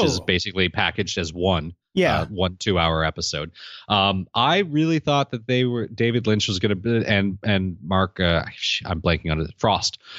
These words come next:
Speaker 1: uh, were gonna bring us in nice and easy, little, some donut action, some coffee, some damn fine cherry pie.
Speaker 2: No.
Speaker 1: Fuck no,
Speaker 2: <laughs>
Speaker 1: no, they
Speaker 2: No.
Speaker 1: dropped you right in the fucking Black Lodge of hell.
Speaker 2: Yeah.
Speaker 1: And it, it was awesome. I am so into the show. I cannot wait.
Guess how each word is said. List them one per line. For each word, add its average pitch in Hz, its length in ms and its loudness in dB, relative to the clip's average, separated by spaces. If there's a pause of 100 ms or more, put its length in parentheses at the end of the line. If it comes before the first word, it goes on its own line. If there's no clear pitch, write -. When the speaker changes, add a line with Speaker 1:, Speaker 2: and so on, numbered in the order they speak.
(160)
Speaker 1:
uh, 104 240 2
were 101 100 0
gonna 104 140 2
bring 110 240 2
us 110 160 0
in 104 100 0
nice 98 280 0
and 107 80 -4
easy, 104 440 2
little, 98 240 0
some 92 240 -2
donut 110 380 2
action, 98 420 -2
some 87 200 -8
coffee, 98 420 0
some 90 160 -6
damn 90 260 -2
fine 92 280 0
cherry 90 320 0
pie. 95 420 0
Speaker 2:
No. 147 320 4
Speaker 1:
Fuck 113 320 2
no, 131 380 2
Speaker 2:
<laughs> - 20 -6
Speaker 1:
no, 131 480 2
they 139 200 4
Speaker 2:
No. 151 60 0
Speaker 1:
dropped 131 360 0
you 120 200 -2
right 131 340 0
in 127 160 -8
the 104 80 -10 (120)
fucking 98 500 -6
Black 117 320 0
Lodge 113 320 -2
of 117 80 -4
hell. 95 520 -2
Speaker 2:
Yeah. 127 420 2
Speaker 1:
And 98 180 -6
it, 160 160 0 (160)
it 151 220 0
was 123 240 -2 (360)
awesome. - 600 0 (120)
I 135 180 2
am 143 160 0
so 156 440 0
into 156 160 -6
the 147 100 -4
show. 127 300 0
I 113 160 2
cannot 101 420 0
wait. 120 360 2